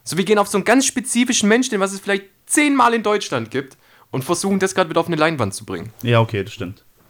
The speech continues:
Speaker 2: Ich glaub, das ist nicht der, das ist nicht der Normalfall.
Speaker 1: So wie ich auch, das haben wir auch schon mal gehabt, dieses Gentleman-like Verhalten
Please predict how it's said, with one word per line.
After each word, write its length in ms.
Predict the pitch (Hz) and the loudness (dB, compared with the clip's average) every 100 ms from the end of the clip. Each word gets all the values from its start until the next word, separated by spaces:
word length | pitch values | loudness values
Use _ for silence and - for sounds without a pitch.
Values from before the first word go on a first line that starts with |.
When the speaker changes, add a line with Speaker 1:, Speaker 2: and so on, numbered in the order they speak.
| _ _ | _ _
Speaker 2:
Ich 100 | - | -8
glaub, 160 | 120 147 | 0 0
das 120 | 131 | 2
ist 80 | 120 | 0
nicht 140 | 123 117 | 0 0
der, 80 | |
das 200 | 92 117 | -6 -6
ist 120 | 120 120 | -4 -2
nicht 140 | 110 | -2
der 60 | 98 | -2
Normalfall. 560 | 87 82 85 - 82 - | -6 -6 -6 -6 -10 -4
Speaker 1:
So 160 | - | 0
wie 60 | 220 | 2
ich 160 | 220 196 | 4 4
auch, 160 | 208 - - | 2 -2 -14
das 140 | - | -2
haben 120 | 170 | 2
wir 80 | 180 | 4
auch 120 | 175 | 2
schon 120 | - | 0
mal 60 | 208 | -4
gehabt, 280 | 151 151 - _ - | -2 -4 -8 _ -12
dieses 260 | 151 156 151 | -8 -8 -6
Gentleman-like 800 | - 202 254 247 139 110 107 110 | 0 2 2 2 2 4 2 0
Verhalten 640 | - 110 107 107 139 139 | -2 0 0 0 -4 -8